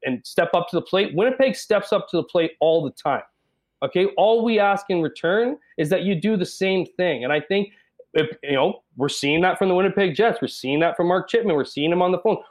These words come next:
We're starting to see that happen. Let's just see how that continued work, you know, h-, what that turns into. Hopefully this new campaign has inspired some people and hasn't alienated anybody,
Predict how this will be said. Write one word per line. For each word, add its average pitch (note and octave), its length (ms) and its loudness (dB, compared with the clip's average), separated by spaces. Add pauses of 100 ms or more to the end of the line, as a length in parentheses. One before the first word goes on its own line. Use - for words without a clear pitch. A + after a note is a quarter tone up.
We're F3 120 2
starting G#3 400 0
to F#3+ 60 0
see G3 240 -2
that E3+ 220 2
happen. A3+ 340 0 (400)
Let's G3 260 2
just - 360 -2
see A3+ 400 0
how F3+ 460 4 (220)
that E3+ 240 2
continued G3+ 580 2
work, E3+ 500 4 (560)
you D#3 80 4
know, D#3 220 4
h-, D3 160 -2
what F#3+ 240 2
that G3 240 2
turns F3 340 0
into. D#3+ 680 -2
Hopefully G3 440 -2
this F3+ 240 -2
new F3+ 180 0
campaign F#3 640 -2
has D3+ 200 -2 (380)
inspired E3 680 0
some F3+ 180 0
people E3+ 460 0
and D#3 80 0
hasn't E3 280 0
alienated D3 720 0
anybody, A#2+ 680 -4